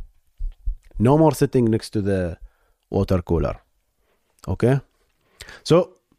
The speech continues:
load balancing is solved. That's, that's, that's an interesting solution. That's a lot. I like it a lot. I like it a lot. I forgot what app uses that design,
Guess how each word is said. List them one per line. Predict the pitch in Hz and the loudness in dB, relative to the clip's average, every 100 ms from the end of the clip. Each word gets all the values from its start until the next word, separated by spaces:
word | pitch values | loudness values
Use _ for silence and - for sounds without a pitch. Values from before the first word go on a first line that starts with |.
| _ _ - | _ _ -8
load | 107 110 | -2 -2
balancing | 110 120 131 139 | 0 0 0 -2
is | 139 | -4
solved. | - 226 156 | -2 -2 -2
That's, | - 339 | -2 0
that's, | 370 381 - - - - | 0 0 -2 -10 -12 -6
that's | 330 453 | -2 4
an | 453 | 4
interesting | 392 339 - 254 | 6 2 4 2
solution. | 220 185 160 180 - - - | 4 4 4 2 -4 -12 -6
That's | 254 | 0
a | 269 | 4
lot. | 208 185 | 4 6
I | |
like | 247 180 185 | 6 4 4
it | |
a | 165 | 2
lot. | 135 - - - | 0 -4 -8 0
I | |
like | 165 160 | 2 4
it | 143 | 2
a | |
lot. | 110 - - _ _ - _ _ - - - - | 0 -2 -6 _ _ -20 _ _ -20 -20 -20 -10
I | 117 | -4
forgot | - 147 175 | 0 2 4
what | 123 - | 2 -2
app | 90 87 - | -6 -6 -6
uses | 90 85 80 82 | -8 -8 -10 -8
that | 71 71 | -8 -8
design, | - - 71 | -12 -18 -20